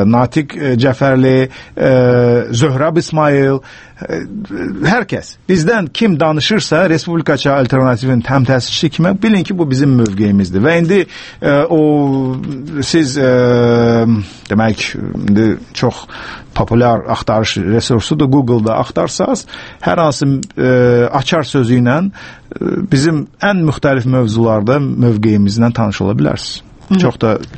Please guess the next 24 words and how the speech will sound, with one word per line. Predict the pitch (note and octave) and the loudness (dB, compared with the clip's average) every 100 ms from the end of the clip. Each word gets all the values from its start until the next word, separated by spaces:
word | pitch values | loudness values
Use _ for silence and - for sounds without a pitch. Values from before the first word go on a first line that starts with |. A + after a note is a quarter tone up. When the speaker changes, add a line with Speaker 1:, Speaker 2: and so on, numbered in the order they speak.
| - - | -20 -2
Speaker 1:
e, | A#2+ | 0
səy | A2+ C#3+ A#2+ | 2 0 0
tələb | C3+ C3+ | 2 2
eləmir. | D#3 A2+ - - - - | 0 -2 -6 -16 -20 -4
Speaker 2:
Elnur | B3+ C#4 D4 | 2 4 4
yazır, | C#4+ C#4 C4 B3 C4 | 2 2 0 0 0
İlqar | B3+ A#3 A#3 B3+ A3+ | 0 0 0 0 2
bəy, | B3 B3+ G#3+ - - | 2 0 -4 -12 -6
ki, | A#3+ | 0
e, | G#3+ G#3+ G#3 | 2 4 2
parlamentdə | G3+ A#3+ B3 B3 A3 A#3+ G#3+ | 2 0 2 0 0 -2 0
yenə | A3 G#3+ F#3+ | 0 0 -2
kütləvi | - - G3 F#3+ | -4 0 0 0
saxtakarlıqlar | G#3 F#3+ G3+ F3+ F#3 F#3+ F#3+ G3+ G3 | -2 -2 -2 0 0 0 -2 0 2
olsa, | F3+ F3 B3 | 0 0 -2
eyni | G#3 G#3+ G#3 | 0 0 0
zamanda | F#3+ F#3 F3+ F3+ G3 | 0 -2 0 0 -4
seçildiyiniz | - G3 F#3+ F#3+ F3 G3 F#3+ G3+ - | -2 -4 -2 -4 -2 0 0 0 -2
təqdirdə | G3 F3 - F3 G#3 G#3+ | -2 -2 -4 -2 -2 0
mandat | F#3+ F3 F#3 G3 - | 0 0 -2 -4 -2
almağınıza | F#3 F3 E3+ E3 E3+ G3 G3 | 0 2 2 2 0 0 0
mane | F3 E3 F3+ | 0 2 0
olmasa-, | E3+ F3 D#3+ E3+ E3+ - - - - | 0 0 0 -2 -4 -8 -20 -18 -4
o, | - | 0